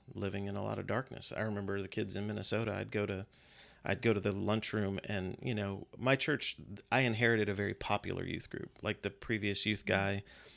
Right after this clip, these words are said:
Speaker 1: was like, "Get the jocks and the cheerleaders and everybody else will come," which was true. But, like,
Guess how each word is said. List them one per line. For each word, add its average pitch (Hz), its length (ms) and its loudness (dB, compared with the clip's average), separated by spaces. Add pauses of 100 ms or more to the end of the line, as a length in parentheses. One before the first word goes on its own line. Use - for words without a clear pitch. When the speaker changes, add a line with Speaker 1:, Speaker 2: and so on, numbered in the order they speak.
(240)
Speaker 1:
was 98 220 -2
like, 95 400 -4
"Get - 240 -4
the 110 80 -2
jocks 107 360 0
and 117 100 0
the 104 60 -2
cheerleaders 117 680 2
and 95 460 0
everybody 101 360 2
else 101 220 0
will - 80 -4
come," 92 240 -2
which 92 200 -4
was 127 120 -6
true. 143 340 4 (480)
But, 110 220 6
like, 104 320 0